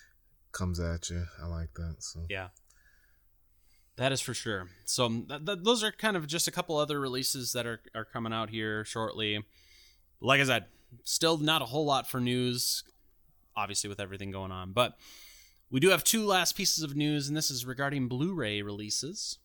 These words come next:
Speaker 2: So we've previously talked about the Friday the thirteenth fortieth Anniversary Edition Steelbook, which was supposed to be coming out on May fifth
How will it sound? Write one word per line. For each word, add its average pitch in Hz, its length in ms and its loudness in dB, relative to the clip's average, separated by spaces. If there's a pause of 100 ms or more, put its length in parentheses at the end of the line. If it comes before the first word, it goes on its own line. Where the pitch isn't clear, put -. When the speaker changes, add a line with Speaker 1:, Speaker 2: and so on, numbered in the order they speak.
(480)
Speaker 2:
So - 160 2
we've 139 180 4
previously 185 560 2
talked 160 340 0
about 139 280 0
the 127 300 0
Friday 147 280 2
the 120 140 -6
thirteenth 135 420 -2
fortieth 143 460 0
Anniversary 123 920 0
Edition 113 440 -6
Steelbook, 135 680 -2
which 117 220 -6
was 107 120 -4
supposed 131 220 -2
to - 40 -8
be 127 100 -6
coming 120 240 -4
out 117 340 -2 (140)
on 107 400 -6
May 107 200 -6
fifth - 560 -4